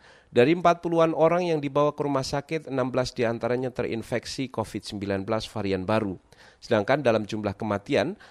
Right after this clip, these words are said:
perbandingannya dua belas meninggal karena virus varian baru dibandingkan dengan sepuluh yang meninggal karena varian lama. Meski begitu, kalangan epidemiolog dari Inggris mengingatkan negara itu bisa menuju kondisi malapetaka bila tidak segera mengambil langkah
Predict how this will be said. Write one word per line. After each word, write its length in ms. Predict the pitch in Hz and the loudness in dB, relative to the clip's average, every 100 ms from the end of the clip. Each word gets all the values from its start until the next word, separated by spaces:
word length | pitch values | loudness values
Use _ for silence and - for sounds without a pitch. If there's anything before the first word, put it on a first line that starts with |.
| - | -6
perbandingannya 800 | - 117 113 113 120 123 117 135 | -2 2 2 2 0 2 2 0
dua 240 | 147 127 120 | 2 2 4
belas 240 | 120 - | 0 0
meninggal 480 | 113 113 120 123 135 | -2 -2 0 0 0
karena 320 | 113 113 107 | -4 -2 -4
virus 400 | - 165 156 - | -4 -4 -4 -4
varian 320 | 127 127 120 | -2 0 -2
baru 320 | 110 110 123 127 - _ - | 0 -2 -2 -6 -14 _ -4
dibandingkan 640 | 147 147 143 139 131 135 | 2 2 2 -2 -2 -2
dengan 320 | 123 117 117 | -2 -2 -4
sepuluh 480 | - 127 - 147 135 | -6 -8 -4 -2 0
yang 240 | 123 110 | -2 -2
meninggal 400 | 110 110 107 101 | -4 -6 -4 -4
karena 400 | 98 98 90 90 | -4 -8 -6 -8
varian 400 | 90 101 98 92 | -6 -4 -2 -4
lama. 480 | 90 101 98 62 - _ _ _ _ | -2 -2 -2 -4 -10 _ _ _ _
Meski 240 | 127 127 160 | 0 2 0
begitu, 320 | 147 156 175 | 0 0 2
kalangan 400 | 190 180 180 180 | 4 6 6 2
epidemiolog 800 | 156 165 170 160 165 160 170 156 | 0 0 0 2 4 4 4 2
dari 240 | 151 156 | 0 0
Inggris 320 | 165 165 175 165 | -2 -2 -4 -2
mengingatkan 880 | 160 160 156 151 - 196 208 214 | -2 0 0 -2 -4 -2 -2 -4
negara 400 | - 160 139 151 | -2 -2 2 2
itu 240 | 139 143 165 | 2 -2 -6
bisa 240 | 143 156 | -2 -2
menuju 320 | 151 143 127 | 0 0 -2
kondisi 480 | 143 139 131 131 - | 0 0 0 -4 -2
malapetaka 720 | 143 135 131 135 131 127 104 | 0 0 0 -2 -2 0 -2
bila 320 | 82 120 123 117 | -2 -4 -4 -4
tidak 320 | 131 117 80 | -4 -4 -4
segera 320 | 117 120 113 | -4 -4 -4
mengambil 480 | 113 110 110 110 113 | -2 -4 -4 -4 -4
langkah 320 | 107 107 110 | -4 -4 -8